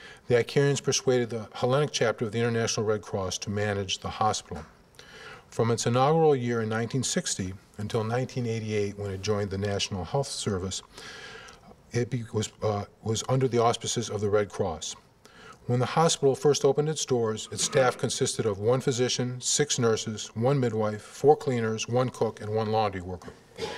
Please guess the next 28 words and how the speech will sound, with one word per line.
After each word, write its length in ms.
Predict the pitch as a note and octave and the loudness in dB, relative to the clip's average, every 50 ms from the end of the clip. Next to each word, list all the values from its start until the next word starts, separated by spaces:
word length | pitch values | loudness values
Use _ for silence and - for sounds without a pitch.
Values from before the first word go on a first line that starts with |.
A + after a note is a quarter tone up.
| - - - - - - - - - - | -12 -12 -14 -14 -14 -14 -16 -16 -18 -8
From 200 | - - A2+ A2 | -4 0 2 4
nineteen 320 | C3 C#3+ D#3 - E3+ D3+ | 4 4 4 2 0 0
sixty-one 520 | - - D3+ - - C3+ D3 D#3+ D#3 C#3+ | 0 -2 -2 -2 0 2 4 6 6 4
until 240 | C3 A#2+ - C3 A#2+ | 2 0 0 0 2
nineteen 360 | A#2 B2 B2 B2 A2 - B2 | 2 2 2 2 2 0 0
eighty-four, 540 | A#2+ A#2 A#2 A2+ - - D3 C3 A#2+ A2 G#2+ | 2 2 0 -2 0 2 4 6 6 4 4
there 120 | A2 G#2+ G#2+ | 2 0 -2
was 120 | G2 - | -2 -2
only 260 | - A2 A#2 A2+ G#2+ | -2 0 0 0 -2
one 240 | G#2+ A2+ C3 D3 D3 | 0 0 0 0 0
physician 440 | C#3+ - B2 A2+ B2+ A2 - - A2+ | 0 -4 -4 -2 -2 -4 -2 -2 -2
on, 220 | G#2+ G#2 G#2 G2+ - - | -4 -4 -4 -6 -8 -6
on 140 | - G#2+ A2 | -6 -4 -4
staff 340 | - - - B2 A2+ G#2 - | -2 0 0 0 0 0 -2
at 80 | A2+ | -4
the 120 | - G#2 G2 | -4 -2 0
hospital, 500 | A2 A2+ A2 G2+ - - - G2 F2+ F2 - - - - - - - - - - - - | 0 0 0 0 -2 -6 -8 -8 -8 -10 -12 -18 -20 -20 -20 -20 -20 -20 -20 -20 -12 -6
and 140 | A2 G#2+ A2 | -4 -2 0
he 80 | B2+ | 0
was 140 | C3+ B2 - | 0 0 -2
trained 280 | - - C3+ B2 A#2 A2 | 0 0 2 2 2 0
as 140 | G#2+ F#2+ | -2 -2
an 80 | - A2 | -2 -2
obstetrician 560 | G#2+ G#2+ G#2+ - - - - B2 - - A2+ | -2 -2 -2 -6 -8 -6 -4 -4 -4 -4 -4
gynecologist, 720 | G2+ G#2+ G#2 G2 F#2+ - - A#2+ G#2 F#2+ E2 E2+ F#2 F2+ - - - - - - - - - - - - - - | -4 -4 -4 -6 -6 -4 -2 -2 -2 -2 -4 -6 -8 -10 -12 -14 -16 -20 -20 -20 -20 -20 -20 -20 -20 -18 -12 -8
but 140 | A2+ G#2 F2 | -8 -6 -6
he 160 | F#2 A#2 G#2+ G2+ G2+ - - | -6 -6 -6 -6 -8 -10 -6
did 180 | - A#2 G#2 | -4 -4 -4